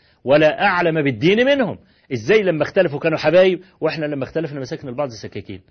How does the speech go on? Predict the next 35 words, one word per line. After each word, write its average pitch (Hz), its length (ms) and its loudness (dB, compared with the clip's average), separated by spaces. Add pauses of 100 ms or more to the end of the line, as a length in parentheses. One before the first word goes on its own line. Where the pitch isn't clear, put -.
(480)
إزاي 120 300 -2
يعني؟ 104 240 -6 (200)
هم 208 200 0
كانوا 185 240 -4
علماء 156 380 -4
وإحنا 240 240 -6
جهلاء. 220 380 -8 (1400)
فإسحاق 120 500 -8
ده 185 340 -4 (380)
حاجة، 131 360 -6
حاجة 143 220 -4
كبيرة 170 380 -2 (360)
إن 113 80 -8
شاء 165 240 0
الله. 147 240 0
أصل 135 160 -8
إسحاق 135 280 -6
ده 151 180 -2
ح-، 113 240 -6
سيرد 127 380 -4
علينا، 139 320 -2
لأن 123 200 -6
من 117 80 -8
مشايخ 123 280 -6
البخاري 135 420 -4 (440)
سيرد 139 360 0
علينا 131 360 -2
إسحاق 135 320 -8
بن 107 100 -10
راهويه 131 280 -2
في 120 180 -10
ترج-، 104 360 -10
في 104 440 -14
بعض 139 300 0
الأسانيد 135 600 -2